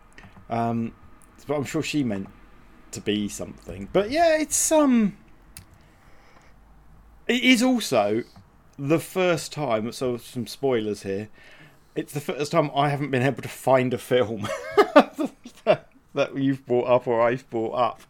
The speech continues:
I've found it really hard to find. I've never heard of it before, yet it's, you know, Roy Murakami,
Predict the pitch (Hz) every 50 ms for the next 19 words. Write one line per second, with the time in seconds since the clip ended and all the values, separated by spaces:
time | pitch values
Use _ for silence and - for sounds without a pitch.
0 | - - - - - - - - - - - 226 208 - - 165 143 139 127 131
1 | - - 151 143 135 135 147 156 160 160 156 156 147 139 135 123 131 127 120 117
2 | - 117 - - 117 107 - - 110 127 143 156 165 170 175 160 160 156 147 147
3 | 135 127 120 113 101 95 92 - - 104 98 - 104 92 85 87 95 110 117 123
4 | - - 120 120 - - - - - - - - - _ - - - - - -
5 | - _ _ _ _ _ _ _ _ _ _ _ _ _ _ - 196 180 143 127
6 | 127 - 160 196 208 202 190 175 165 160 147 - - 127 123 123 131 131 131